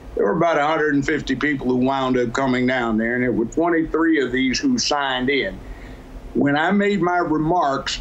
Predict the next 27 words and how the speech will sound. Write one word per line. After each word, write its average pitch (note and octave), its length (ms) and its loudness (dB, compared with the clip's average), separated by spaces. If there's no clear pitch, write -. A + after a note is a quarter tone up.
I D#3 160 0
got C#3 460 -2
applause, E3+ 920 0
high F3 380 -2
fives, D#3+ 800 -2
about A2+ 400 -4
fifteen, E3 720 0
twenty D#3 320 0
women D3 580 2
volunteered D3 800 0
to B2 80 -8
sign C#3+ 400 0
up C#3 160 -2
for C3+ 100 0
the C3+ 80 0
campaign. C3+ 840 -2
But C#3 220 0
the B2 80 -4
twenty-three E3 920 2
who D#3 220 2
were C3+ 160 2
down C#3+ 380 2
there C3 320 2
with B2+ 340 2
an A#2 120 2
objective A#2 880 0
that B2 280 2